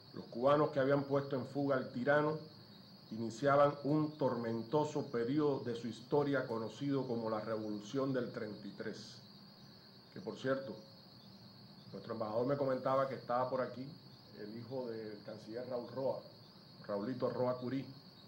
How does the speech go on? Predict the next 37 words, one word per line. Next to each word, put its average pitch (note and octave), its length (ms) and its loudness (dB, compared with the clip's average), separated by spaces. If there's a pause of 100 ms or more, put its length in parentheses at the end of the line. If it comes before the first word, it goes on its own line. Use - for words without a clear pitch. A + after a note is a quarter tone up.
(600)
y A#2 200 -4
le A#2 200 -6
correspondió B2 580 0
a C#3+ 60 6
Roa, D3+ 440 6 (460)
que G#2 60 -10
fue A2+ 180 -8
canciller, B2+ 580 -2
conocido A#2+ 420 -4
en B2+ 60 -4
Cuba C3+ 220 -2
como B2+ 140 -4
el A2+ 60 -4
canciller G#2+ 380 -8
de B2+ 60 -4
la B2+ 120 0
dignidad, A#2 420 -2 (100)
el - 60 -14
primer G#2+ 280 -6
canciller A2+ 400 -4
de A#2+ 60 -6
la A#2+ 100 -2
revolución, A#2+ 560 -4 (680)
mejor B2 180 -4
dicho, D3 220 0
el A#2 100 -6
segundo C3+ 500 -2
canciller G#2+ 360 -6
de A#2+ 100 -4
la A#2+ 80 0
revolución, A2 540 -6 (580)
pero F#2+ 140 -6
el F#2+ 60 -6
más A2 140 -6
conocido, C3 480 -2
le B2 120 -4
correspondió A2+ 760 -4